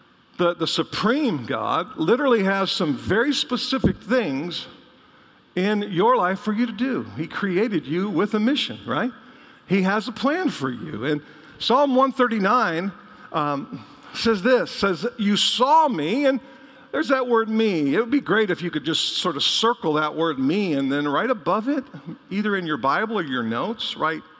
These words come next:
"your name." Just write your name. How many of you think we ought to be able to write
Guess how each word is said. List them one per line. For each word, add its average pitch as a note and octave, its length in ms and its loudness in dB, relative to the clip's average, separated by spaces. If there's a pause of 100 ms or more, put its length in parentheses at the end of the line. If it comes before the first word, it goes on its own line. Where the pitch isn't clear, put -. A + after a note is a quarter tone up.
(120)
"your C#3+ 460 -2 (180)
name." F3+ 440 -6 (1600)
Just A#3 140 -10
write B3 200 -4
your A#3+ 100 0
name. B2 340 -4 (1500)
How E3 120 -4
many B3 100 -4
of A3+ 60 2
you D#3 60 0
think G3+ 200 -2
we D3+ 100 -2
ought D#3 120 4
to D#3 80 -2
be D#3+ 80 0
able D#3 140 0
to C3+ 40 -2
write D3 280 0